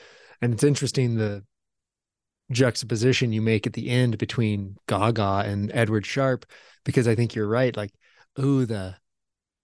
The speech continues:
the, the,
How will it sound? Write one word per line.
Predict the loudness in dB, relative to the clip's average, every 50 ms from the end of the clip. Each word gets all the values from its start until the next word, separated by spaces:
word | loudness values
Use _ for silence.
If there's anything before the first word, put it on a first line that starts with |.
| _ _ _ _ _ _
the, | 0 0 0 0 -4 -8 -12 -16 -20 -20 -20 _ _ _ _ _ _ _ _ _ _ _ _ _ _ _ _ _ _ _ _ _ _ _ _ _ _
the, | -6 -4 -4 -4 -4 -6 -10